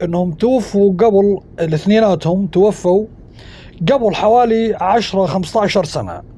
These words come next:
رحمة الله عليهم. كانت هذه نهاية القصة، ونرجع للأصل في هالمشكلة الطويلة العريضة اللي حصلت، وكان راح يروح راشد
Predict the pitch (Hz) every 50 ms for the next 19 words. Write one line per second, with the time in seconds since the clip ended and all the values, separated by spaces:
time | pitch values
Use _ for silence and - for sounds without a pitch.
0 | - - - - - - - - - - 185 214 190 - 185 185 175 - 165 160
1 | 165 175 202 202 185 190 160 135 139 123 104 90 101 98 - - - - - -
2 | - - - - - - - - - - - - - - 277 294 294 262 240 233
3 | - - 214 254 262 254 202 220 226 220 214 190 196 185 185 214 233 226 202 180
4 | - - 160 - - 117 - - - 113 104 104 - - - - - 196 185 180
5 | 180 196 269 311 302 226 202 247 269 254 233 208 - - - - 175 185 226 254
6 | 226 208 - - 269 254 - 247 254 247 247 240 233 202 190 - - - 226 233
7 | 233 233 233 214 - - - - - 147 160 208 226 202 180 208 240 - - -
8 | - 214 202 190 175 170 - - - - 165 165 170 208 226 220 202 196 196 196
9 | 175 170 156 - - 160 180 208 202 196 170 180 180 175 165 151 151 147 139 139
10 | 139 - - 202 226 196 - 208 196 196 196 185 - - 151 139 135 135 127 -
11 | - 220 226 220 214 214 214 214 208 - - - - - - - - - - -
12 | - - 160 202 240 202 175 202 202 214 247 240 196 - 160 170 202 233 240 208
13 | - 214 202 202 180 175 -